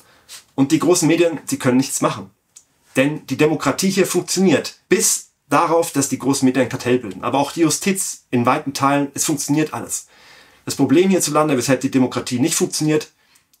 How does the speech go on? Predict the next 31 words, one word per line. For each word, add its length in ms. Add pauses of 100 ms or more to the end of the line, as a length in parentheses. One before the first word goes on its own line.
(140)
es 120
sind 100
allein 220
die 80
großen 280
Medien. 360 (1300)
Und 340
warum 260
auch 120
immer, 420 (800)
seit 220
zweitausendzweiundzwanzig 1300 (160)
oder 180
auch 80
schon 140
vorher, 560 (800)
weder 180
die 160
A 140
F 100
D 140
noch 160
B 180
S 180
W, 320 (280)
sie 120
kriegen 240
es 200
alle 180
nicht 180
hin, 320